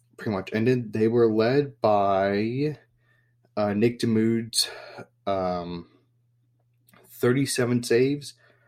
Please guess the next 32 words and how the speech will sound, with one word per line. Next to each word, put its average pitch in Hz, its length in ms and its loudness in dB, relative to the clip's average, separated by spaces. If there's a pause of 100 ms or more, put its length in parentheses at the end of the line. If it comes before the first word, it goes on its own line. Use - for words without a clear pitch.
(880)
or 104 80 -6
thirty-nine 117 540 -2
saves, - 320 -10
actually. - 520 -16 (1400)
It - 80 -14
does 90 180 -6
not 87 260 -12
say 135 220 0
that. 92 380 -2
It's, 92 260 -10
uh, 90 320 -4
completely 95 360 -6
looking 95 360 -8
weird. 98 540 -4
Um, 90 380 -2 (760)
<laughs> - 720 -20
it 120 160 0
says 123 160 4
they 127 80 4
have 110 120 2
forty-four 104 460 0
shots, 95 420 -2
but - 80 -6
he's 92 120 -6
got 92 200 -8
thirty-nine 92 460 -4
saves, - 360 -8
so 87 100 -4
that'd - 100 -8
be - 60 -14
forty-six - 500 -12
shots. - 520 -12